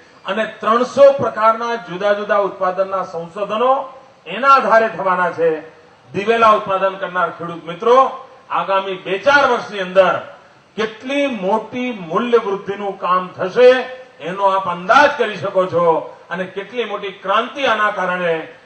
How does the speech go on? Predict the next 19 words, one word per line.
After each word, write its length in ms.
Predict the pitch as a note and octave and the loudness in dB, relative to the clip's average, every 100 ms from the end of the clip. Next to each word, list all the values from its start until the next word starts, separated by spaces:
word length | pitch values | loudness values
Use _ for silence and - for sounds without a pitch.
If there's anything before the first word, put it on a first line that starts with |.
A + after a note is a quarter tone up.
| _ _ | _ _
માત્ર 480 | B2 F#3 B3 - C#4+ | -2 2 2 4 2
દિવેલા 400 | A#3+ A#3 B3 B3+ | 4 0 2 4
ઉત્પાદન 480 | A#3 - A3 A3 G#3 | 4 4 0 0 -4
કરનાર 480 | G#3 G3 G3+ F#3+ F#3+ - - - | -4 0 0 0 -2 -8 -20 -18
ઉત્તર 240 | F#3 C#4+ | 2 2
ગુજરાતના 500 | C4 B3+ B3 A#3 A3+ | 4 2 2 0 -2
ખેડૂતોને 520 | A3 - G3+ G3+ G3 F#3+ | -4 -4 -8 -4 -2 0
એનો 180 | F3+ | 2
લાભ 320 | E3+ F3+ F#3+ F3+ | 2 0 -2 -6
મળવાનો 400 | F3 E3+ E3 D#3+ | -8 -6 -8 -8
છે, 220 | D3+ D#3 C#3+ - _ _ | -10 -12 -12 -16 _ _
એનો 180 | E3 F#3+ | -10 -6
આપ, 220 | F#3 F3+ F3+ - | -2 -4 -6 -16
આપ, 220 | F3 F#3 F3 | -10 -10 -8
આપ 180 | F#3 | -12
અંદાજ 320 | F3 E3 F3 F3 | -10 -6 -6 -6
કરી 240 | F3+ G3+ | -12 -12
શકો 280 | G3 A3+ A#3 | -12 -8 -6
છો. 220 | B3 C4 | -2 -2